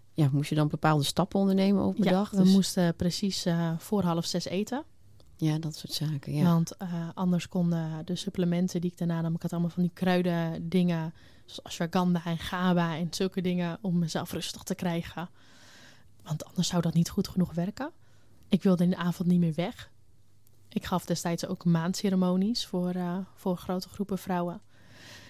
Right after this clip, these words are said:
Speaker 2: Nou, dan had ik echt dagen van tevoren al het zweet op mijn hoofd staan van het idee dat ik die avond later naar bed ging en dus mogelijk niet kon slapen.
Speaker 1: Ja.
Speaker 2: En dus mijn hele ritueel moest loslaten.
Speaker 1: Ja.
Speaker 2: Gelukkig waren de avonden dusdanig magisch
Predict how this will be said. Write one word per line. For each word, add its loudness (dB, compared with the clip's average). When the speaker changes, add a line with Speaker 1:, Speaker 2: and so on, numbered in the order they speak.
Speaker 2:
Nou, -4
dan -4
had -8
ik -20
echt -10
dagen 4
van 2
tevoren -2
al -4
het -8
zweet -2
op -16
mijn -4
hoofd -2
staan -4
van 0
het 0
idee 2
dat -2
ik -10
die -4
avond -2
later 0
naar 2
bed -2
ging -6
en 0
dus -2
mogelijk 2
niet 2
kon -4
slapen. -6
Speaker 1:
Ja. -4
Speaker 2:
En 6
dus 4
mijn 4
hele 2
ritueel 2
moest 0
loslaten. -6
Speaker 1:
Ja. -2
Speaker 2:
Gelukkig 4
waren 4
de -4
avonden 0
dusdanig 4
magisch 2